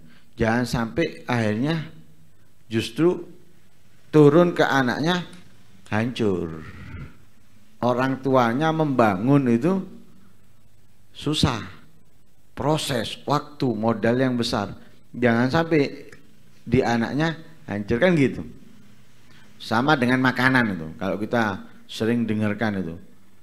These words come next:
bumbunya sama, dijaga bener-bener mutu rasa, turun menurun. Itu panganan dijaga, turun menurun.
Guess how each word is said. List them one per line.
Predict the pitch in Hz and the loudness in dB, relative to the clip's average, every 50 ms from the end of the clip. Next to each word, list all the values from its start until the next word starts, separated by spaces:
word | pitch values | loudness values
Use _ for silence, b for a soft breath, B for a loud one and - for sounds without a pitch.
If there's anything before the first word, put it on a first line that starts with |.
| - - - | -18 -10 -6
bumbunya | 101 101 104 104 101 107 107 110 117 117 117 | -4 -4 -2 -2 -2 0 0 2 4 4 4
sama, | 110 - 120 110 113 110 101 87 78 - - - - - - - - - - - - - | 4 2 2 0 0 0 -2 -4 -6 -8 -12 -16 -18 -18 -18 -18 -20 -20 -20 -20 -20 -18
dijaga | - 98 90 92 107 110 107 101 95 - - - - 107 98 110 107 101 101 - - 127 120 110 - - | -18 -10 -4 -2 -2 0 0 -2 -4 -6 -10 -14 -14 -4 0 2 2 2 2 2 4 4 4 4 2 -2
bener-bener | 107 107 110 110 104 92 107 107 123 135 131 131 - 104 | -2 0 2 0 0 0 -2 0 0 0 0 -2 -2 -2
mutu | 117 110 - - 143 151 147 151 B B B B B - - | -2 0 0 0 0 0 -2 -4 B B B B B -8 -4
rasa, | 120 120 123 - - 131 110 90 - - - | -2 0 0 0 -2 -2 -4 -4 -4 0 2
turun | 117 113 113 127 123 120 | 2 4 4 2 2 2
menurun. | 120 120 120 120 120 117 110 123 120 113 101 90 80 - - - - - - - - - - - - - - - - - - - | 0 2 4 6 6 6 8 6 6 6 4 0 -6 -10 -14 -18 -18 -18 -18 -18 -20 -20 -18 -18 -18 -18 -18 -18 -18 -20 -12 -8
Itu | - 117 - 117 - | -8 -6 -6 -4 -4
panganan | - 123 123 127 127 123 127 139 151 147 | -2 -2 -2 -2 -4 -4 -4 -4 -2 0
dijaga, | 110 104 98 - 98 92 87 - 92 85 76 - - - - - | 0 0 0 0 -2 -4 -4 -4 -6 -8 -8 -10 -16 -18 -12 -4
turun | - 113 107 113 117 113 | 0 0 2 2 0 -2
menurun. | 110 107 101 98 92 90 85 | -2 -2 -2 -2 -2 -4 -4